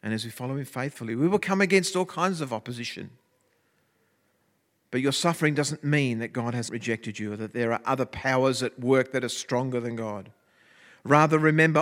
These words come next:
all of life is under God's control, and his love for you can never be overcome. Remember, God can use even our suffering for his good.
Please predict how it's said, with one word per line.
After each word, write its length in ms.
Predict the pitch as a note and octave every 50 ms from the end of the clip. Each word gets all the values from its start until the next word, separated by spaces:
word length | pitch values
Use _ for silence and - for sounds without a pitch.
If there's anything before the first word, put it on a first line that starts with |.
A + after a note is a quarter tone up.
| - -
all 260 | E3+ E3 F3 F#3 F#3
of 160 | F3+ D3 C3+
life 440 | C#3+ D3+ D3+ D#3+ F3 F3+ E3+ E3 -
is 120 | C#3 B2+ C#3
under 200 | C#3 C#3 C3+ C#3
God's 300 | C3 C#3 C#3 D3 - -
control, 500 | - C#3+ C#3 - - D3+ D3+ D3 C#3+ C3+
and 100 | C3 C#3+
his 180 | E3+ F3 D3
love 260 | D#3+ E3+ E3+ F3+ E3+
for 120 | - - C#3
you 260 | C3 C3 C#3 C#3 D3 - - - - - -
can 280 | - C#3+ B2 B2+ C#3 C#3+
never 260 | D#3+ F3 F3 D#3 E3
be 160 | D3 D#3 D3+
overcome. 680 | B2+ C3+ C#3+ C#3 B2 B2 - - B2+ B2 A#2 G#2 F#2+ F#2 G2 _ _ _ _ _ _ _ _ _ _ _ - -
Remember, 340 | - D3 E3 F#3 G3 F3+ F3+
God 240 | D#3+ F3 F3+ F3+ E3
can 260 | - F3 E3 D#3+ D#3+
use 300 | E3+ E3+ E3 E3 D3 - -
even 340 | - - F#3 D#3+ E3 D#3+ D#3 -
our 140 | C#3 D3 C#3
suffering 500 | - - - D3+ C#3+ - - B2 A#2+ A2
for 120 | - A2+
his 220 | G#2+ A2+ A#2 G#2+ -
good. 360 | - A2+ G#2+ G2 F2 G2